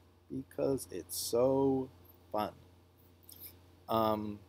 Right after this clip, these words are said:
file new. So that's one of the issues with our understanding, um, or our lack of understanding of the fourth dimension, is we're always thinking, like,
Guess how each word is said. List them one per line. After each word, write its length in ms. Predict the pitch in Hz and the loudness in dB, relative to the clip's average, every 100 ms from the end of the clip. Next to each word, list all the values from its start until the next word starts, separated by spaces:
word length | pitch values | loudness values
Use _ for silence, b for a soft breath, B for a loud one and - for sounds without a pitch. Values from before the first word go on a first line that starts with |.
| - - _ _ _ _ _ _ _ - - - _ _ _ _ _ _ - | -20 -20 _ _ _ _ _ _ _ -8 -8 -20 _ _ _ _ _ _ -18
file 440 | - - 104 104 117 | -14 -14 -14 -14 -8
new. 800 | 165 180 175 165 160 160 156 151 - - - - - - _ _ _ _ _ _ _ - | -2 0 2 4 4 4 2 -2 -8 -20 -20 -20 -20 -20 _ _ _ _ _ _ _ -6
So 220 | - 147 | 2 4
that's 320 | 156 180 - | 4 4 2
one 160 | 151 143 | 2 2
of 100 | 127 | 4
the 160 | 117 - | 2 4
issues 580 | 165 233 - 147 117 - | 2 2 4 4 4 2
with 220 | 120 110 | 2 6
our 180 | 117 113 | 6 6
understanding, 1040 | 117 110 107 - 113 107 107 107 104 104 98 - | 4 0 -2 -2 -2 -2 -2 -4 -4 -8 -14 -8
um, 580 | 104 101 101 98 98 95 - | -4 -2 -2 -6 -8 -6 4
or 80 | 101 | 6
our 80 | 98 | 6
lack 320 | 98 165 233 | 6 6 6
of 100 | 151 | 4
understanding 520 | 110 95 92 101 95 92 | 2 2 -4 -4 -2 -4
of 80 | |
the 60 | - | -2
fourth 220 | 98 92 | -2 -2
dimension, 500 | 92 92 98 139 151 - b b b - - | -4 -8 -6 -8 -8 -10 b b b -16 -6
is 120 | 120 | 0
we're 80 | 131 | 4
always 380 | 135 175 208 - | 8 8 6 4
thinking, 400 | 160 160 151 143 | 2 0 -2 2
like, 380 | 120 110 - | 4 4 0